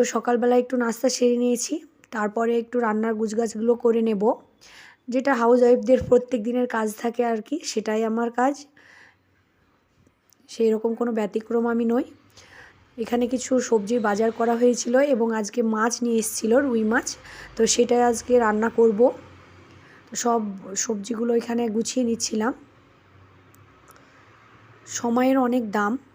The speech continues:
যেহেতু আমি অনেক দিন থেকে আমি এই চ্যানেলে ভিডিও দিয়ে রাখি, সেক্ষেত্রে হয়তো অনেক দিন থেকে প্রায় আপনাদের মাঝে আমি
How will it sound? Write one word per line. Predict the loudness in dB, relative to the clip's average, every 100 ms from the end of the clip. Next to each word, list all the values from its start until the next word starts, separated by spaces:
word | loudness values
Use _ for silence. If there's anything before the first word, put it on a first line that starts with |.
| -18
যেহেতু | -4 -2 0 2
আমি | 2 2 0
অনেক | 0 -2 -2
দিন | -4 -4
থেকে | -4 0
আমি | 0 0 0 0 2
এই | 0
চ্যানেলে | 0 0 0
ভিডিও | -2 -2 -2 0
দিয়ে | 2 2
রাখি, | 0 -4 -6 -6 -10 -20 -20 -20 -20 -20
সেক্ষেত্রে | -12 -6 0 0 2 4 6 6
হয়তো | 2 4 2 0 -12 -18 -6
অনেক | -2 -2 0
দিন | 0 2
থেকে | 0 -2 -6
প্রায় | -4 0 2 2 0 -4 -6 -8 -10
আপনাদের | -8 -4 0 2
মাঝে | 2 0 0
আমি | 0